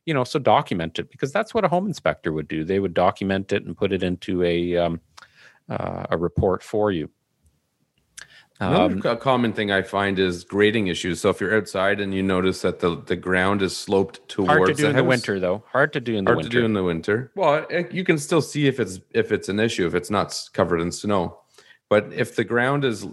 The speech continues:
Speaker 2: is sloping inwards towards the house, you wanna correct that. So that's relatively easy to do by removing or adding soil or stone or landscape of some sort.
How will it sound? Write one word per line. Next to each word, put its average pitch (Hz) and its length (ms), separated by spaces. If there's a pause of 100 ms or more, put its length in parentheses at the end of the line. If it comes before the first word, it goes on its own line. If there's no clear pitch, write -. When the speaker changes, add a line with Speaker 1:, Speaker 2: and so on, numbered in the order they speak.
(160)
Speaker 2:
is 104 220
sloping 110 440
inwards 107 460
towards 98 280
the 90 60
house, 95 240
you 98 100
wanna 104 360 (560)
correct 98 360
that. 92 320
So 90 180
that's 95 340
relatively 87 500
easy 82 180
to - 120
do 85 260
by 78 300 (360)
removing 85 420
or 76 100
adding 78 280
soil 78 400
or 67 140
stone 76 380
or 64 240 (260)
landscape 80 560 (100)
of 76 120
some 85 240
sort. 69 360